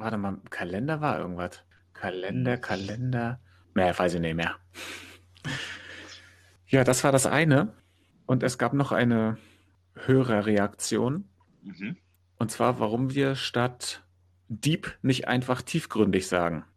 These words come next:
Speaker 1: Weil wir, weil wir sagen eigentlich immer Dieb, ist,
Speaker 2: Das stimmt.
Speaker 1: ist mir auch aufgefallen. Ich mag das Wort eigentlich auch ganz gerne. Und, äh, in, in diesem Zusammenhang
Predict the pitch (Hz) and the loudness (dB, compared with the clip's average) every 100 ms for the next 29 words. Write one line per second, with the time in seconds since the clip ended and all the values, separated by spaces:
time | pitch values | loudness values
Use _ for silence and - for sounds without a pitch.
0 | _ _ 104 117 123 - - 123 120 123 | _ _ 0 2 2 0 0 2 4 2
1 | 139 127 139 123 160 147 117 131 214 - | 2 2 2 0 -2 -2 -2 -2 -4 -8
2 | - _ - - _ - - - - 208 | -20 _ -10 -10 _ -20 -16 -14 -6 -4
3 | 175 - - - - - - 120 151 202 | 0 0 0 -2 -4 -6 -4 -4 -4 -8
4 | _ - 131 - 147 - - 139 175 - | _ -12 -6 0 0 2 0 0 -2 -2
5 | 107 98 - - 117 110 113 127 156 - | -4 -4 -6 -6 -6 -6 -4 -6 -6 -14
6 | _ _ 120 123 123 - 123 123 120 110 | _ _ 0 0 -2 0 0 2 -2 -2
7 | 120 123 131 127 117 120 151 156 165 170 | -4 0 -2 0 0 2 2 0 -2 -4